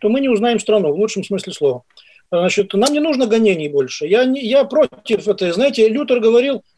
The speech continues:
э, что существует такая вера висельника. То есть, когда человеку уже петля на шее, как бы, зачитан приговор, тогда, скорее всего, он будет молиться. Будет молиться даже Вольтер,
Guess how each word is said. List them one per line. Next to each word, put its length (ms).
э, 100
что 180
существует 520
такая 240
вера 280
висельника. 680
То 80
есть, 120
когда 300
человеку 300
уже 180
петля 300
на 120
шее, 320
как 160
бы, 220
зачитан 380
приговор, 500
тогда, 240
скорее 240
всего, 240
он 100
будет 180
молиться. 520
Будет 300
молиться 320
даже 220
Вольтер, 480